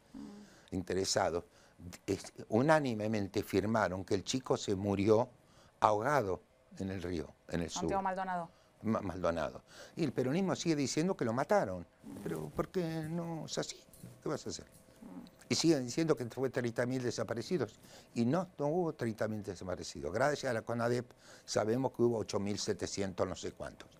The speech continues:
Speaker 2: que fue lo, lo que, lo que fueron a denunciar lo que había pasado. Pero no se cree en la, en la verdad, se cree en lo que creen ellos que debiera ser la verdad.
Speaker 1: ¿Qué te pasa con el debate de los medios públicos sí, medios públicos no, que vuelve a resurgir y esta idea de privatizar los medios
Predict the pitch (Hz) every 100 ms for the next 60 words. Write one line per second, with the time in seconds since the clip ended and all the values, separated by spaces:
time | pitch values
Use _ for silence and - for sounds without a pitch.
0 | - - - - - 78 123 - - -
1 | - 78 - 71 - - 82 80 82 -
2 | 95 98 85 82 82 85 85 95 104 120
3 | 80 80 76 78 95 95 - 58 - -
4 | - - - - - - 92 90 85 -
5 | - 147 139 80 76 - 80 73 80 80
6 | 78 - - - - 104 87 131 143 98
7 | 90 - 85 101 101 95 90 95 101 113
8 | - - - - - - 95 78 85 90
9 | 101 90 87 - 80 78 76 73 - -
10 | - _ _ - - _ _ 403 415 339
11 | 339 311 269 254 233 233 262 277 269 240
12 | 233 214 196 208 220 226 - 233 226 226
13 | 196 180 - 247 233 208 196 - 208 208
14 | 208 185 190 185 180 175 175 175 175 175
15 | 180 - 170 - 220 226 208 - 175 180
16 | 190 180 - 175 170 170 - - 180 185
17 | 175 170 165